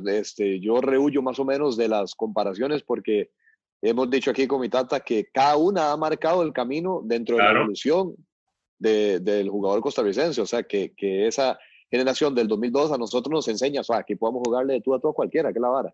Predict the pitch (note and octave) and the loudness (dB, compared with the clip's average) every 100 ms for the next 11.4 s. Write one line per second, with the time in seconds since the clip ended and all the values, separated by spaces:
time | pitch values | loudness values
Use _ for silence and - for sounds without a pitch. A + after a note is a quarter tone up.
0 | _ _ _ _ _ _ - G2 C3+ G#2+ | _ _ _ _ _ _ -8 -2 2 2
1 | F#2+ F#2+ F#2 F#2+ A2 A#2+ B2+ A2+ G2 A2 | 0 -4 -6 -2 0 2 4 2 2 0
2 | A2 D3 G#2 F#2 B2 B2+ - - - - | 2 2 2 0 2 2 0 -8 -20 -20
3 | _ - A2 A2 G#2+ - C#3+ C3 A2+ B2+ | _ -2 0 2 2 2 2 4 2 2
4 | D#3 - - G#2+ G2 F2+ D2 D2+ B1+ - | 2 2 -2 0 2 2 -2 -4 -6 -6
5 | - G#2+ B2 D3 D#3 A#2 F2 - G3+ C#3+ | -4 0 2 2 2 -2 -2 0 2 0
6 | G2+ A2+ C3+ B2 G2+ A#2 A#2+ C#3 B2 C3+ | -2 -2 0 0 -2 -2 0 2 2 0
7 | C3 B2+ C3 A#2 A#2+ D#3 F3 - _ _ | 0 -2 -2 -2 0 2 0 -4 _ _
8 | _ G#2+ A#2 A#2 A2+ A2+ A#2 A#2+ A2+ A#2 | _ -2 0 0 0 -2 -2 2 2 2
9 | A#2+ A2 A2 D#3 E3+ A#2+ F#2+ - G2+ F#2+ | -2 -4 -2 2 2 2 0 -4 -2 -2
10 | F#2 F#2 G2+ G2+ A2 G#2 G2+ G#2+ A2+ A2+ | -2 -4 -4 -4 -4 -4 -6 -6 -4 -2
11 | B2 E3 - | -2 -2 -4